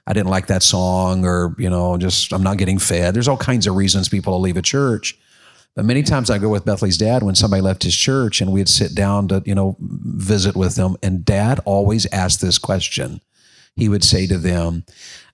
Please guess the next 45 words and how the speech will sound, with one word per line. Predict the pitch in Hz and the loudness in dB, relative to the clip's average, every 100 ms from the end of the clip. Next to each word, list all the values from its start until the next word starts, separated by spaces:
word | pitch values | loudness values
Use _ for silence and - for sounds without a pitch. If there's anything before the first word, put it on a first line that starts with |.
| - | -6
uh, | 92 | -2
two | - 151 | 2 2
things. | - 107 - | 0 -2 -2
He | 95 | 0
would | 90 | 0
say, | 95 92 90 | 0 0 0
uh, | 90 | 0
"Well, | - 98 | -2 0
you, | 95 110 - - - 165 - - | 0 0 -2 -10 -12 -14 -14 -4
do, | 110 90 | 0 0
do | 95 | 2
you | 101 101 | 2 2
know | 98 | 2
that | 95 | 0
I | 95 | 0
love | 95 92 90 | 0 0 2
you? | 95 92 90 | 2 2 0
'Cause | - 87 | -2 0
I | 90 | 0
do. | 87 82 71 - 110 | 0 -2 -2 -6 -4
I | 92 | 0
love | 90 85 80 | 0 0 0
you." | 76 104 92 87 - _ _ _ | -4 -4 -8 -12 -16 _ _ _
He | - | 0
always | 98 90 | 2 2
said | - | 0
that, | 69 - | -2 -2
"You, | 92 92 | 0 0
you | 95 | 2
know | 90 90 | 2 2
that | 85 | 0
I | |
love | 80 80 73 73 | 0 -2 -4 -6
you." | - - - _ _ _ _ - - - - - _ - | -8 -10 -14 _ _ _ _ -20 -20 -20 -20 -20 _ -2
And, | 104 92 | 0 0
uh, | 87 | 0
then | 90 127 | 0 2
he | 165 | 2
would | 113 | 2
say | - 98 | 2 2
this, | 98 92 90 - - - _ _ - | 2 2 2 0 -4 -20 _ _ -2
uh, | 95 | 0
he'd | 101 | 2
say, | 92 - 95 90 - - | 4 2 2 0 -4 -4
um, | 95 90 110 | -4 -4 -8